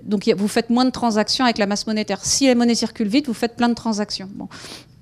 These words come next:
Donc, tout ça pour dire que quatre cent cinquante mille euros de masse monétaire dans une monnaie fondante, ça vaut plus. Mais bon, bref, ça fait quand même pas des tonnes non plus, hein. Et il y a que, je crois, trois mille commerces qui l'utilisent. Mais en revanche, c'est des vrais commerces. Enfin, moi, j'ai une maison pas loin.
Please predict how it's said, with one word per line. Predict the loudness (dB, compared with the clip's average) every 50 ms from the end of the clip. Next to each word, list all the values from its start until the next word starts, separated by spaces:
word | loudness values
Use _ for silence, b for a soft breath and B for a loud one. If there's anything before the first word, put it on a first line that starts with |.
| -20 -20 _ _ -20 _ _ _ _ 0 4
Donc, | 4 4 4
tout | 4 4
ça | 4 6
pour | 6 4 2 2
dire | 2 2 2
que | 0 0
quatre | 0 0 0 2
cent | 2 2
cinquante | 2 2 0 0 0 0 2
mille | 4 6 6 6 6 6 4 2 4
euros | 6 6 8 8 6 6 4
de | 4 0 -4 -6 -6 2 4 6
masse | 6 6 4 4
monétaire | 2 2 2 2 0 0 -2 -2
dans | -2 -2
une | 0 2 4
monnaie | 6 6 6 4 2
fondante, | 0 -2 -2 0 2 2 2 0 -2 -2
ça | -2 0
vaut | 2 2 0
plus. | 0 -4 -8 -8 -8 -8 -6
Mais | -6 -2
bon, | 0 0 0 2
bref, | 4 4 4 4 2 B B B B B
ça | -4 -4 -2
fait | 0 0 2
quand | 2 2
même | 2 4
pas | 4 4 4
des | 4 4
tonnes | 4 4 4 4 4
non | 2 2
plus, | -2 -4 -4 -4
hein. | -4 -4 -6 B B B B B B 2
Et | 4 6
il | 8
y | 8
a | 6 6
que, | 4 2 2
je | 4 4 2
crois, | 2 2 2 0 2
trois | 2 2 2
mille | 2 2 0 0
commerces | 0 -2 0 0 -2 -4 -4 -8
qui | -8 -6 -6 -4
l'utilisent. | -4 -4 -4 -6 -4 -2 -2 0 2 2
Mais | 2
en | 2
revanche, | 4 4 2 2 4
c'est | 2 4
des | 6 6 6
vrais | 6 6 4
commerces. | 4 4 4 4 2 2 2
Enfin, | 2 4
moi, | 6 6
j'ai | 6 6 6
une | 4 4 4
maison | 2 2 2 2 0
pas | 2 0 0
loin. | 2 0 0